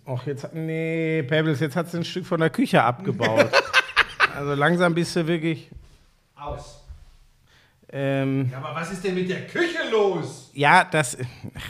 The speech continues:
Speaker 2: Die
Speaker 1: ist doch
Speaker 2: zerfällt.
Speaker 1: Ja, ja.
Speaker 2: So, pass auf, äh, ganz kurz. Also da haben noch einige gefehlt, also sechs, sieben Leute, die locker den Sprung in den Kader bei den Franzosen hätten schaffen können. Und das ist schon, das finde ich schon krass. So, das heißt,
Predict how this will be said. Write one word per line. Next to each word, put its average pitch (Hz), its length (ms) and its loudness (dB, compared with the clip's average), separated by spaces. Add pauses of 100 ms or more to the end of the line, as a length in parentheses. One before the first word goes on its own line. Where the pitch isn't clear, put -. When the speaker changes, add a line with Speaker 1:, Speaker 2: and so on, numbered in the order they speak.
Speaker 2:
Die 147 60 -8
Speaker 1:
ist 123 120 -8
doch 123 100 -2
Speaker 2:
zerfällt. 143 540 2
Speaker 1:
Ja, 117 200 0
ja. 92 180 -4 (260)
Speaker 2:
So, 202 120 2
pass 185 160 4
auf, 175 200 4 (280)
äh, 175 100 -2
ganz 202 240 -4
kurz. 156 240 -2 (160)
Also 160 180 2
da 160 240 2
haben 208 140 2
noch 135 180 2
einige 196 400 2
gefehlt, 175 480 2
also 147 160 0
sechs, 151 380 2
sieben 214 380 -2
Leute, 196 480 4 (460)
die 165 120 4
locker 226 340 8
den 175 140 4
Sprung 226 280 -2
in 196 100 0
den 165 140 0
Kader 175 340 2
bei 170 80 2
den 165 120 -2
Franzosen 156 460 0
hätten 151 180 -2
schaffen 139 320 -2
können. 95 260 -6
Und 117 120 -6
das 139 100 0
ist 156 120 -2
schon, 135 260 0
das 123 140 -2
finde 143 200 0
ich 127 80 -4
schon 127 180 0
krass. - 340 -6 (320)
So, 147 120 -2
das 139 220 0
heißt, 170 400 2